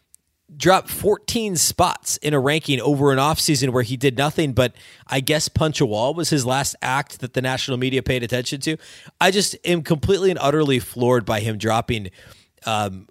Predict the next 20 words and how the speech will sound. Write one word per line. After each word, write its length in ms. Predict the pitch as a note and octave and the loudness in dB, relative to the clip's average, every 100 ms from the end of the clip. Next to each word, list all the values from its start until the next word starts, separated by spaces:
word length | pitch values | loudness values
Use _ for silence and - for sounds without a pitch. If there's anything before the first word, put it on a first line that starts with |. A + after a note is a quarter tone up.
| _ | _
from, 440 | - C3+ A#2+ A2 _ - | -2 2 2 -2 _ -10
from 260 | - B2+ | -2 -2
seventy-fifth 600 | A2+ C#3+ C#3+ C3+ - C3+ | 2 0 0 -2 -2 -2
to 80 | - | -4
eighty-ninth. 580 | B2+ A#2+ A2+ A2 G#2 - | -4 -4 -2 -4 -4 -6
And, 140 | A2+ A2+ | -4 -2
like, 260 | A2+ - - - | -2 -4 -14 -10
I, 240 | A2 F#2+ - | -10 -10 -20
you 220 | - B2+ | -12 -10
know, 220 | G2 F2 | -10 -12
I 100 | - | -10
don't, 320 | B2+ D3 C3 - _ _ _ _ | -4 -4 -4 -8 _ _ _ _
it's 160 | D#3 - | -6 2
not 160 | E3+ C#3+ | 2 4
worth 220 | D3 - | 0 2
getting 200 | D3 A#2 | -2 0
too 140 | D#3+ | 2
upset 260 | D3+ - D#3 | 2 2 4
about, 320 | D#3 D#3+ - - _ _ _ _ _ _ _ _ | 4 2 0 -10 _ _ _ _ _ _ _ _
but, 200 | D#3 - | 0 0